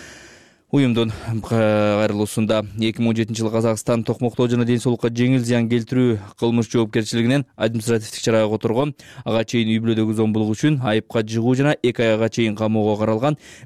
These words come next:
Бийликтин маалыматына караганда, былтыр үй бүлөдөгү зомбулук эки миң он бешинчи жылга караганда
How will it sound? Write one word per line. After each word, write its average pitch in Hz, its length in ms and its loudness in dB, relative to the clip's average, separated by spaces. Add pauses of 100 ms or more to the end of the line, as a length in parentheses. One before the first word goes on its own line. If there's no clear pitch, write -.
Бийликтин 117 340 2
маалыматына 107 400 2
караганда, 110 320 2
былтыр 117 400 -2
үй 117 160 0
бүлөдөгү 110 320 2
зомбулук 123 400 0
эки 120 320 0
миң 139 140 2
он 113 100 2
бешинчи 104 240 -6
жылга 104 160 0
караганда 110 380 0